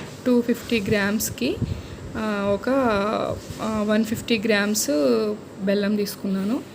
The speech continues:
క్వాంటిటీ చెప్తున్నాను. So, మనం ఈ బెల్లంకి ఒక హాఫ్ గ్లాస్, మనకు హాఫ్ టీ గ్లాస్ వాటర్ చాలండి.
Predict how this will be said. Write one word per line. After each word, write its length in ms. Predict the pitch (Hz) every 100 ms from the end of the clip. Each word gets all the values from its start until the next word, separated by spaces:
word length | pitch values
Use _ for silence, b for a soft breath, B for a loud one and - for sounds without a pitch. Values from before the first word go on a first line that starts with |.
| B B -
క్వాంటిటీ 420 | 226 202 202 202
చెప్తున్నాను. 680 | 196 208 202 202 196 190 269 - B B - -
So, 400 | 240 226 220 208 214
మనం 580 | 208 208 214 214 214 220 - - - - -
ఈ 120 | 220
బెల్లంకి 800 | 208 208 220 233 226 214 294 330
ఒక 240 | 269 -
హాఫ్ 520 | 214 233 226 226 - 220
గ్లాస్, 300 | 196 190 220
మనకు 280 | 208 208
హాఫ్ 300 | 208 208 -
టీ 140 | 226 208
గ్లాస్ 340 | 208 208 -
వాటర్ 340 | 208 190 202 202 208
చాలండి. 440 | 196 196 202